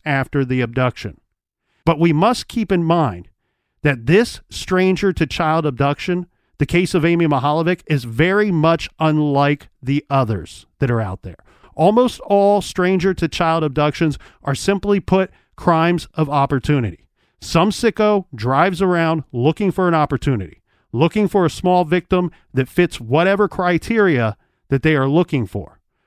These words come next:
probably, preferably alone, and then the result is either talking that child into their vehicle or dragging that child into their vehicle.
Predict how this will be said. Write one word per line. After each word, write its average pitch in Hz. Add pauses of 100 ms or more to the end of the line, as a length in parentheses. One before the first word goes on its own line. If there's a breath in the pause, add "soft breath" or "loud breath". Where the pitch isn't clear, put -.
(160)
probably, 180
preferably 165
alone, 147 (680)
and 147
then 175
the 151
result 147
is 147
either 139
talking 180
that 156
child 151
into 165
their 175
vehicle 170
or 135
dragging 156
that 135
child 127 (320 soft breath)
into 160
their 135
vehicle. 120